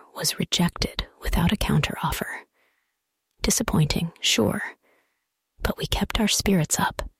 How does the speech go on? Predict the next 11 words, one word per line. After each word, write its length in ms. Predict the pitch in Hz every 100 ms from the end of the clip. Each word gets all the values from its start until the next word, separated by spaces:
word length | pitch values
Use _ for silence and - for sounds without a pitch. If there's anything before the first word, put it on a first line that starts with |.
| _
and 160 | 175 -
continued 500 | 185 - 220 156 143
our 120 | 160
search. 500 | - 160 - - - - _ _ _ _ _ _ _ _ _ _ _ - -
House 500 | 180 208 - - - -
after 220 | 156 -
house, 500 | 143 147 156 - - - _ _ _ _
we 80 | 156
explored 600 | - - - 160 156 156 -
different 340 | - - -
options. 520 | 147 - - - -